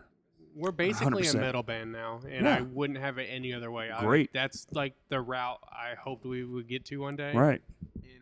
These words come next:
Speaker 3: I'll say that the metal community has been nothing but amazing towards us, even
Speaker 2: Dude.
Speaker 3: with our very, uh, left-wing ideologies. They have been very gracious and, and opening to us. It's been, it's been amazing.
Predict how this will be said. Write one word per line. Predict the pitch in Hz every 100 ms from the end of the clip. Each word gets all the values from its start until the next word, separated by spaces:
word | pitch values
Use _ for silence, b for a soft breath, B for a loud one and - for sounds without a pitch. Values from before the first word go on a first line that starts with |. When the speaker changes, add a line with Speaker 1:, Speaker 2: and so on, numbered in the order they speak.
| -
Speaker 3:
I'll | 127
say | - 135 127
that | 120
the | 117
metal | 120 127
community | 123 123 120 120 120
has | 117
been | 113 117
nothing | 117 117 117 113
but | 113
amazing | 110 113 110 110 107
towards | 113 113 107
us, | 110 113 - 127
even | 127 135
Speaker 2:
Dude. | 117
Speaker 3:
with | 123 127
our | 123 123 117 - _ _ 123
very, | 123 123 123 117 113 110 _ 127
uh, | 120 117 113 110 - _ _ _ _ _ _ _ _ _ _ _ _ _ _ _ _ _ _ _
left-wing | 117 123 120 - 127 123
ideologies. | 120 123 120 120 120 113 113 110 - 113
They | 120 123
have | 113
been | 117 117
very | 117 117
gracious | 120 120 - 113 120
and, | 110 107
and | 117
opening | 113 - 113 113 110
to | 113 110
us. | -
It's | 110
been, | - 117 101
it's | 113
been | - 110
amazing. | 117 120 110